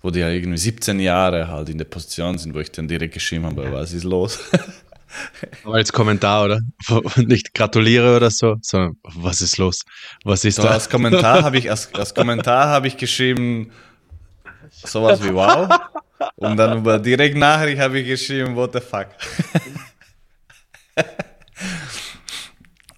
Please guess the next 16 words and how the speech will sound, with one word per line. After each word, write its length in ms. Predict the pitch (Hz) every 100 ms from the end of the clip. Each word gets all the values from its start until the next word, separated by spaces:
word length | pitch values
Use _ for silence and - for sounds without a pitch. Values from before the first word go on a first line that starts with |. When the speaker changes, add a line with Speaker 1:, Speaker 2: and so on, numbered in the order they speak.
| -
Speaker 1:
Genau, 340 | 98 95 85
also 180 | 90 98
ich, 140 | 95
ich 160 | 101 92
hab 180 | 107 -
da, 160 | 98
Daniel, 400 | 90 90 110 110 90
bei 200 | - 90
mir 180 | 95
ist 120 | 98 95
das 120 | 90
halt 200 | 90 85
so, 120 | -
dass 220 | 85 82
ich, 240 | 85 - -
ähm, 340 | 85 85 78